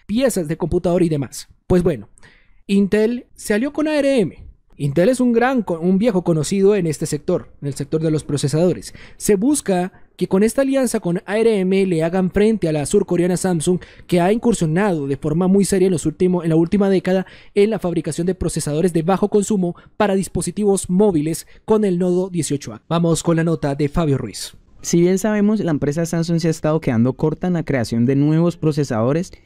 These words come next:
Speaker 2: y con esto, el pasado jueves trece de abril, Intel anunció que se unirá a la empresa A R M para desbancar a Samsung en la fabricación de procesadores.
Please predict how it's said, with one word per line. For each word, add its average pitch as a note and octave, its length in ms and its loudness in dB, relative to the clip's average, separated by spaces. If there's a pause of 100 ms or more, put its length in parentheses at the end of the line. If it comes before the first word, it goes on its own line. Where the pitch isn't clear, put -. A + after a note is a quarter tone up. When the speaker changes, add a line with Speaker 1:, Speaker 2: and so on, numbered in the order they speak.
(100)
Speaker 2:
y E3 120 2
con D#3 180 0
esto, - 380 -2
el D#3 120 -2
pasado C3 380 0
jueves D#3 400 0
trece E3 280 0
de D#3 40 0
abril, D3+ 460 -2
Intel D#3+ 280 0
anunció C#3 380 0
que D#3+ 80 0
se D#3+ 120 0
unirá C3 240 2
a - 20 2
la C3 80 2
empresa C#3 460 -4
A D3+ 180 0
R D#3 180 0
M F3+ 220 0
para D#3 240 -2
desbancar B2+ 440 0
a C#3 60 2
Samsung E3 480 0
en D3 120 4
la C3+ 60 2
fabricación B2 520 -2
de C3+ 80 2
procesadores. B2 760 -2